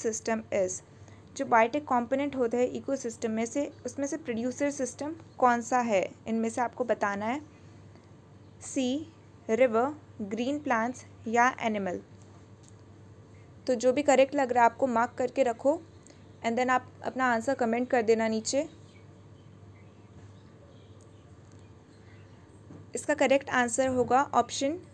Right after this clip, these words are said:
सी, ग्रीन प्लांट्स। ठीक है, नेक्स्ट है क्वेश्चन नंबर फिफ्टी टू, which of has following group of gases contribute the greenhouse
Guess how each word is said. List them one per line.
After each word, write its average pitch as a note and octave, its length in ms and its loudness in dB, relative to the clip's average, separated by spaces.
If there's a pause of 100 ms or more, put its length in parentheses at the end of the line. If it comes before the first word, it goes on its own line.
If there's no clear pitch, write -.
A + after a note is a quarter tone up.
(200)
सी, C4+ 520 -4 (180)
ग्रीन B3+ 460 -2 (220)
प्लांट्स। G3 480 -2 (560)
ठीक C#4 140 -6
है, F4 140 0 (1900)
नेक्स्ट C4 360 0
है D#4 60 6
क्वेश्चन C#4+ 260 0
नंबर C4 140 2
फिफ्टी C4+ 360 -4 (140)
टू, C#4 100 2 (600)
which C#4 340 -2 (160)
of C4+ 260 2
has A3+ 320 2 (140)
following A#3 420 2
group A#3+ 240 0 (380)
of A3+ 260 4
gases A#3 480 2
contribute A3+ 480 -2
the A3+ 60 0 (100)
greenhouse A3+ 720 0